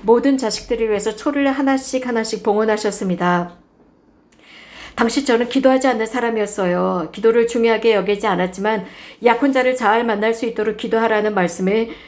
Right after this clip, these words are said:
저는 얼른 성 안토니오께 기도하면서 이런 말씀을 드렸어요.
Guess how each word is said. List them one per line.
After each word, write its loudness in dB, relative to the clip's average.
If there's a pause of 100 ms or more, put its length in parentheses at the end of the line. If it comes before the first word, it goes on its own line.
(160)
저는 2
얼른 2
성 0
안토니오께 0
기도하면서 0
이런 2
말씀을 -2
드렸어요. -4